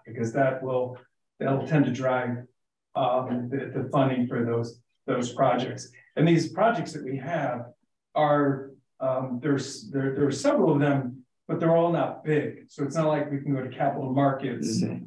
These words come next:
Speaker 1: and, and, and use debt. We actually have to use, you know, uh, retained earnings to pay for this. So,
Speaker 2: yeah.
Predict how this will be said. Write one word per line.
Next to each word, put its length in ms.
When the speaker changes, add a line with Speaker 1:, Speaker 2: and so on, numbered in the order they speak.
Speaker 1:
and, 560
and, 360
and 220
use 260
debt. 340
We 60
actually 320
have 160
to 60
use, 380
you 120
know, 320
uh, 160
retained 460
earnings 800
to 160
pay 320
for 200
this. 200
So, 340
Speaker 2:
yeah. 200